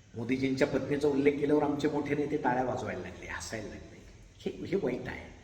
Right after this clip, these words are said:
हा राजकारणाचा एक घसरलेला स्तर आहे.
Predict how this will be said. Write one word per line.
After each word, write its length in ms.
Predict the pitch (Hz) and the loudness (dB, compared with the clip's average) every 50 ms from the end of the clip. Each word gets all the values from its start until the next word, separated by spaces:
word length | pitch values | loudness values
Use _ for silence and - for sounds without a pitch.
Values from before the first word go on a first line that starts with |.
| - - - - - | -20 -20 -14 -10 -8
हा 60 | 135 | -6
राजकारणाचा 1120 | 123 110 113 113 139 143 - 147 135 139 143 147 147 - - 165 175 - - - - - - - - - - - - - - | -4 -4 0 0 0 2 2 2 0 0 -2 -2 -4 -2 -2 0 0 0 -2 -4 -6 -8 -12 -14 -16 -18 -20 -20 -12 -6 -6
एक 240 | 151 151 - - | -4 -4 -4 -6
घसरलेला 600 | 131 120 - - - 170 170 165 156 143 143 151 | -4 -4 0 2 4 4 4 6 6 6 6 4
स्तर 360 | 156 151 - - - 147 143 131 | 4 0 -2 0 0 2 2 2
आहे. 260 | - - - - | 0 -2 -6 -8